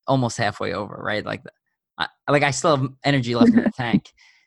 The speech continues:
Speaker 1: And when I finished twenty-five miles at Conquer the Gauntlet, I'm like, "I just wanna stop. My arms hurt so much. I'm so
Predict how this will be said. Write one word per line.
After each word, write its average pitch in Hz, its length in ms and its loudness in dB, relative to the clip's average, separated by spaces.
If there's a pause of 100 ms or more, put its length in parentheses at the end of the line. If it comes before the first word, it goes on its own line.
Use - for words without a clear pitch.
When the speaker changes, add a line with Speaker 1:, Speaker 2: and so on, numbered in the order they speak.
Speaker 1:
And 139 140 2
when 143 100 4
I 170 140 4
finished 185 360 0
twenty-five 156 440 2
miles 147 240 4
at 127 100 0
Conquer 135 300 0
the 127 80 -2
Gauntlet, 127 320 2
I'm 123 160 0
like, 117 280 -2 (640)
"I 131 80 2
just 143 220 0
wanna 131 240 -2
stop. 113 500 0
My 127 220 0
arms 139 340 2
hurt 135 240 -2
so 139 300 0
much. 120 500 -2 (360)
I'm - 100 2 (280)
so 156 180 6